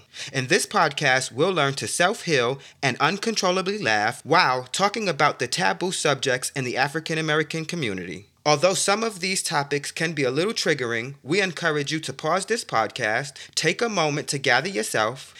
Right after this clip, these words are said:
then figure out why you're so triggered. Once you realize why you're so triggered, jump back into the conversation. Realizing and understanding your triggers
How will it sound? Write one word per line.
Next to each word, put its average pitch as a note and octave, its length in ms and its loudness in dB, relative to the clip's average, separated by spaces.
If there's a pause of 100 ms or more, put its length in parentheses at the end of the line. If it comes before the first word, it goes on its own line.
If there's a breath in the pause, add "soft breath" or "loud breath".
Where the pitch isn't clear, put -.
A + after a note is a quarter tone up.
then E3 400 2
figure A3+ 400 2
out C#3+ 220 2
why C#3 400 2
you're D3+ 140 2
so D3 200 0
triggered. C#3+ 540 -4 (340 loud breath)
Once F3 320 2
you G3+ 80 -2
realize E3 480 2
why D3 180 4
you're D3 200 0
so C#3 160 -2
triggered, C3 480 -2 (180 loud breath)
jump C#3+ 340 2
back F3+ 300 0
into D#3 200 -2
the C#3 100 0
conversation. A#2+ 720 -2 (420 loud breath)
Realizing G3 600 2
and D3 100 -4
understanding E3 640 0
your E3 160 2
triggers C3+ 560 0